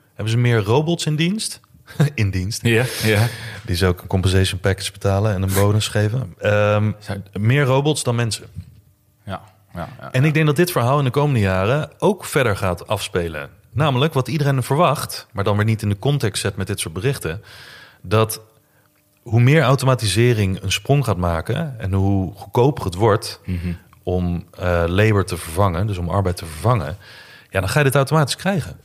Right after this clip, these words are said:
Speaker 2: Ja.
Speaker 1: Dan ga je veel meer van dit soort berichten krijgen. Van, "Ah, Amazon heeft, eh, tienduizend mensen ontslagen." Oké,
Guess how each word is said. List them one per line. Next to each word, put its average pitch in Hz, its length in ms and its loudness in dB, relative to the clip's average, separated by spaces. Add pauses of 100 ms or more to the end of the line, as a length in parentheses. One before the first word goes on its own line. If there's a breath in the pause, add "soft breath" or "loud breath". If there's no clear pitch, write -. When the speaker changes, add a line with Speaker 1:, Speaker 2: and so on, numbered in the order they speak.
Speaker 2:
Ja. 95 260 -4
Speaker 1:
Dan 113 100 -2
ga 139 100 2
je 143 100 4
veel 202 240 2
meer 226 140 2
van 175 120 2
dit 151 100 4
soort - 120 -10
berichten 104 340 -2
krijgen. 78 360 -6
Van, 107 300 -4
"Ah, 143 200 -4
Amazon 147 400 4
heeft, 131 260 2
eh, 131 60 2
tienduizend 127 560 0
mensen 120 280 -2
ontslagen." 117 540 0 (320 loud breath)
Oké, 117 440 2